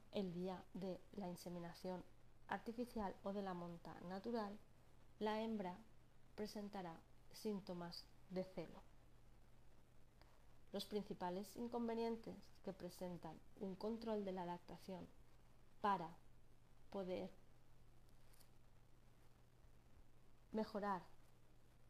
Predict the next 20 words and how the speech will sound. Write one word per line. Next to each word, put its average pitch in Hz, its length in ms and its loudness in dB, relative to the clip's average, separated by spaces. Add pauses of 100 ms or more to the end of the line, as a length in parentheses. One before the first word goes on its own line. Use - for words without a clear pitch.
(160)
el 190 140 6
ciclo, 226 480 2 (760)
el, 185 260 0 (360)
el 180 160 -2
celo 220 360 4 (140)
en 175 200 -2
la, 165 200 -2 (160)
la 180 140 2
receptividad 196 760 4 (220)
en 180 160 -2
la 175 100 -6
coneja 226 580 0 (500)
son 214 420 2 (240)
que 170 240 0 (2250)
complican 196 640 2 (120)
el 180 140 0
manejo, 226 580 0 (1120)
pues 175 220 2
tengo 190 400 4
que 185 160 4